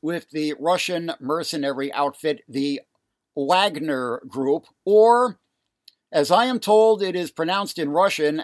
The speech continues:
as well as in German, the Wagner Group, especially in semi-legal or certainly grossly unregulated gold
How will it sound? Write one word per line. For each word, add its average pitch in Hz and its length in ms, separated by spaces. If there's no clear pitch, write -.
as 147 240
well 185 480
as 139 360
in 139 360
German, 131 640
the 139 340
Wagner 135 880
Group, 123 380
especially 226 920
in 170 380
semi-legal 185 1400
or 147 300
certainly 165 680
grossly 156 800
unregulated 147 920
gold 196 500